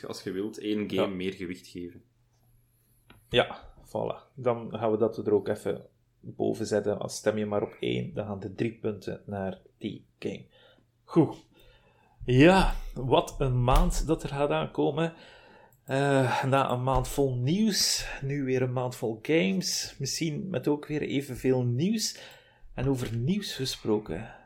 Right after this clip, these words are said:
Speaker 2: dan gaan we over naar het nieuws. Hahaha, wat een brug.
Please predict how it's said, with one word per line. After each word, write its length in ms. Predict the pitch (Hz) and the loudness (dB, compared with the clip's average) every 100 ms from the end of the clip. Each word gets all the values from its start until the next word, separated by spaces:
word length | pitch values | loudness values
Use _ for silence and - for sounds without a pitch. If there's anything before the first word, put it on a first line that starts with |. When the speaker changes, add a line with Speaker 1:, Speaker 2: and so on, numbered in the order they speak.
| - _ _ _ | -20 _ _ _
Speaker 2:
dan 120 | 117 | -8
gaan 140 | 110 92 | -4 -2
we 60 | |
over 300 | 95 92 98 | -2 -4 -6
naar 160 | 98 98 | -8 -10
het 120 | - | -10
nieuws. 400 | - - - - _ _ | -14 -16 -18 -20 _ _
Hahaha, 840 | - - - - 50 - - - - - | -6 -4 -4 0 0 0 -4 -8 -16 -18
wat 140 | - 123 | -10 -10
een 140 | 110 | -4
brug. 280 | 120 113 | -4 -4